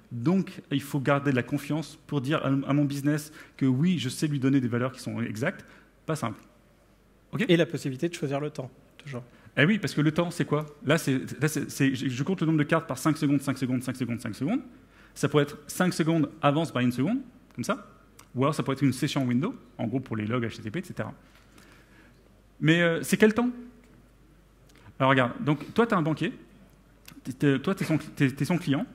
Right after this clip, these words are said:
Speaker 1: et moi, je suis un voleur. Alors, je suis un peu stressé, parce que je suis un, un voleur débutant, je te pique ta carte, et je fais D A B, D A B, D A B, et cetera. Donc, le, en fait, sur mon, sur le D A B, je fais un, deux, trois, quatre. Est-ce que j'ai une fraude ?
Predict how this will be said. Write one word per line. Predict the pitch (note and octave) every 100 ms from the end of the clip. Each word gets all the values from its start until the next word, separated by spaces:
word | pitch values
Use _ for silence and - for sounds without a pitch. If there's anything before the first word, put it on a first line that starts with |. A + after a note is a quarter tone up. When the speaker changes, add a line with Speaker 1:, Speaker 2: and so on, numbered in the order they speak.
| - - -
Speaker 1:
et |
moi, | C3+ F3
je |
suis | D3+
un | B2+
voleur. | A#2 A#2 - -
Alors, | A2 G2+
je |
suis | B2+
un |
peu | B2
stressé, | D#3+ - - -
parce | - -
que | A#2
je |
suis | -
un, | A2+ A2+ A#2 B2 G#2+ B2+
un | B2+
voleur | B2+ C3+
débutant, | B2 A#2 G3+
je | -
te |
pique | - G3+
ta | D3
carte, | D#3+ - - - - -
et | B2+
je | -
fais | C3+
D | C#3
A | D3+
B, | F3
D | C#3+
A | C3
B, | C#3+
D | B2
A | A2
B, |
et | C#3+ F#3+
cetera. | A#2 G#2 - -
Donc, | C3+ -
le, | A#2+ A2+ - -
en | B2
fait, | F#3+ F#3
sur | B2+ D#3+
mon, | C3+ C3+
sur | -
le | C3+
D | G3+
A | E3+
B, |
je | A3 -
fais | - -
un, | D3+ D#3 C#3+ - B2
deux, | A#2+ A#2+ A2+ - -
trois, | G#2+ G#2 - _
quatre. | - G3 - - - - _ _ - - -
Est-ce | C#3+ -
que | A3
j'ai | E3
une | D3+
fraude ? | - C#3